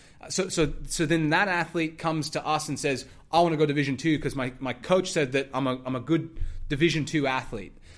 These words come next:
Um, well, I, I don't necessarily disagree with that, but are, are you going to, to start out in a Division Two program?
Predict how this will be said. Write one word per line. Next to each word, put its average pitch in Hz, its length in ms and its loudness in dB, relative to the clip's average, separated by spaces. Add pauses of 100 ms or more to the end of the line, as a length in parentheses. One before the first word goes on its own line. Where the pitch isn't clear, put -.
(160)
Um, 131 480 -2 (100)
well, 151 300 -2 (520)
I, 165 300 -2
I 175 60 6
don't 214 140 0
necessarily 196 440 2
disagree 165 540 0
with 190 180 0
that, 113 200 -8
but 143 100 -2
are, 160 200 2
are 160 100 4
you 170 180 -2
going 180 280 2
to, 156 220 2
to - 160 -10
start 165 440 0
out 170 320 0
in 147 80 -2
a 147 40 2
Division 143 340 0
Two 151 180 -2
program? 156 680 0